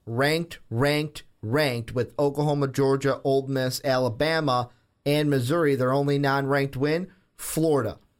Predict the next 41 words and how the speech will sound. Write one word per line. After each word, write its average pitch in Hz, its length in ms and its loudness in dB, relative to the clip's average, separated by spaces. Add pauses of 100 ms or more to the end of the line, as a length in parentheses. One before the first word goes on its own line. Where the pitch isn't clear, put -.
(500)
By 139 220 2
that 139 260 0
third 175 420 -2
year, 160 280 0
though, 113 200 0
this 120 280 -4
is 151 160 -2
the 156 100 2
year 156 240 2
where 156 160 0
you 147 140 2
wanna 147 300 0
see 151 200 0
a 139 100 2
little 143 320 2
bit 143 360 0 (320)
more 147 260 2
improvement. 139 720 0 (240)
You 131 220 0
see 156 320 0
it. - 180 -4 (400)
S-, - 280 -6 (140)
nine 131 480 2
and 180 160 -2
four. 170 380 0
This 143 160 -2
was 131 140 -2
last 135 320 0
season. 117 380 -2
Nine 131 280 0
and 175 140 -2
four, 170 320 0
five 143 380 0
and 165 120 -4
three. 165 260 2
They 123 120 0
get 135 260 -2
to 165 120 0
a 160 60 0
bowl 160 300 2
game. 156 320 -2